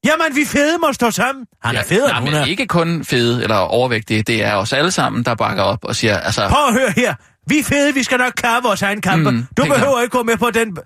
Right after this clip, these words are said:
Speaker 1: På den... Jargon, bagong, gong, gong. Ba-,
Speaker 2: Nå.
Speaker 1: sja-, den
Speaker 2: Sh-, jargon?
Speaker 1: ballon. Nej.
Speaker 2: Ballon?
Speaker 1: Du behøver ikke at gå
Speaker 2: Galej.
Speaker 1: med på den galej,
Speaker 2: Ja,
Speaker 1: hedder det.
Speaker 2: yes.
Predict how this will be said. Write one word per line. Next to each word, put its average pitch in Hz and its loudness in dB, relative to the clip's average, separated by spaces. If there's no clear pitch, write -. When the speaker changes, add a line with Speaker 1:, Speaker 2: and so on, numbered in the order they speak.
Speaker 1:
På 226 2
den... 220 -2
Jargon, 220 0
bagong, 196 0
gong, 208 0
gong. 220 -2
Ba-, 214 2
Speaker 2:
Nå. 131 -2
Speaker 1:
sja-, - -6
den 240 2
Speaker 2:
Sh-, - -10
jargon? 233 0
Speaker 1:
ballon. 226 0
Nej. 233 0
Speaker 2:
Ballon? 170 -2
Speaker 1:
Du 294 4
behøver 254 2
ikke 247 0
at 214 -2
gå - -2
Speaker 2:
Galej. 220 2
Speaker 1:
med 262 2
på 233 0
den 262 -2
galej, 240 0
Speaker 2:
Ja, - 0
Speaker 1:
hedder 196 0
det. 151 -2
Speaker 2:
yes. - -6